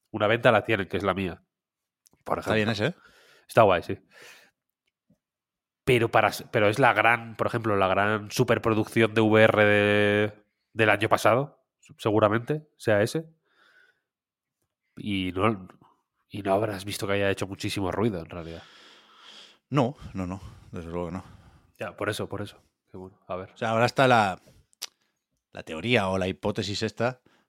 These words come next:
Speaker 2: se está hablando mucho de V R por las Apple Vision Pro, por supuesto, pero que está más o menos claro que se están vendiendo o comprando muchas Meta Quest tres no para jugar.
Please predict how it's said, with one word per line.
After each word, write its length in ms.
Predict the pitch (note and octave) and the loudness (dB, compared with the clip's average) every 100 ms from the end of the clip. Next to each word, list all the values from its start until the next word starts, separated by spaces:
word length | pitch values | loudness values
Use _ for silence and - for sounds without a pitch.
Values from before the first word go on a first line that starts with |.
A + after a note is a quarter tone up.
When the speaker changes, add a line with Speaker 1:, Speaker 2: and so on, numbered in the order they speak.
| _ _ _ - | _ _ _ -20
Speaker 2:
se 120 | F#2 | -18
está 160 | F2+ | -12
hablando 240 | F#2 F#2 F2 | -8 -6 -6
mucho 260 | F#2 F#2+ | -8 -6
de 60 | F2 | -6
V 180 | F2 F2+ | -6 -6
R 180 | E2+ E2 | -8 -10
por 180 | E2+ | -10
las 200 | D#2+ D2+ - | -12 -12 -12
Apple 240 | G2+ F2 | -10 -10
Vision 280 | F2 - D#2+ | -10 -8 -8
Pro, 160 | F2 - | -10 -12
por 140 | F#2 | -16
supuesto, 320 | F2 F#2 - _ - - _ | -14 -16 -18 _ -20 -20 _
pero 340 | - G#2+ G#2 G2 | -2 0 0 -2
que 540 | G#2+ G2+ G2 F#2+ F#2 | 0 2 2 0 -2
está 480 | F2 - G2+ A#2+ G#2+ _ - _ | -6 -8 -6 -6 -6 _ -20 _
más 460 | A2+ A#2+ D#3 - - | -14 -8 -6 -4 -4
o 40 | |
menos 340 | A2+ C#3 A#2 - | -2 -2 -4 -4
claro 420 | A#2+ A#2 C#3 - _ _ _ _ _ _ _ _ | -4 -2 -4 -8 _ _ _ _ _ _ _ _
que 760 | - A2 G#2+ G2+ G2 F#2+ F#2 E2+ | -2 2 2 2 0 0 -2 -6
se 180 | - F#2 | -8 -8
están 640 | - - A#2 B2 B2 - | -10 -2 2 2 0 -4
vendiendo 640 | G#2+ G#2+ G2 G2+ C3+ B2 A#2 | -6 -4 0 2 4 2 0
o 100 | A#2 | -2
comprando 480 | A2 G2+ B2 B2 F2+ | -4 -2 -2 -2 -6
muchas 640 | - G#2 A2+ A#2+ G#2+ - - | -6 -6 -2 2 2 -2 -8
Meta 440 | - A2+ A#2+ A#2 - | -8 -6 -4 -6 -6
Quest 320 | B2 A#2+ - - | -2 -2 -2 -14
tres 400 | - B2 C#3+ - _ _ _ _ _ _ - | -4 -4 -4 -8 _ _ _ _ _ _ -10
no 300 | A2+ B2 B2+ | 0 2 4
para 160 | C3 | 4
jugar. 420 | A2 G2 F#2+ - | 2 2 0 -2